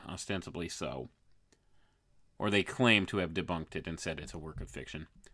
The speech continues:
does that make it any less concerning? No, it doesn't.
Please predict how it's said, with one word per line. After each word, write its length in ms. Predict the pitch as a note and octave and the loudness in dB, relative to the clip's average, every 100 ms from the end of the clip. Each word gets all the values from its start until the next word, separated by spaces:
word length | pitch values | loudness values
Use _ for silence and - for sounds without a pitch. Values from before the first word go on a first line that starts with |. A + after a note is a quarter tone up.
| - _ _ - - - - - - | -20 _ _ -20 -20 -20 -20 -20 -2
does 220 | A2 A2+ | 4 6
that 200 | A#2+ A#2 | 8 8
make 220 | A#2+ A#2 A#2+ | 8 6 6
it 100 | A2+ | 6
any 200 | A2 G2 | 4 4
less 260 | G2+ G2 | 2 2
concerning? 580 | - G2+ - C#3+ F2 - - _ - - _ _ _ - _ - | 0 -2 0 0 0 -4 -14 _ -20 -20 _ _ _ -20 _ 0
No, 260 | C3 F#2 | 4 4
it 120 | F#2 - | 2 4
doesn't. 360 | A#2+ F2+ D2 | 6 4 -4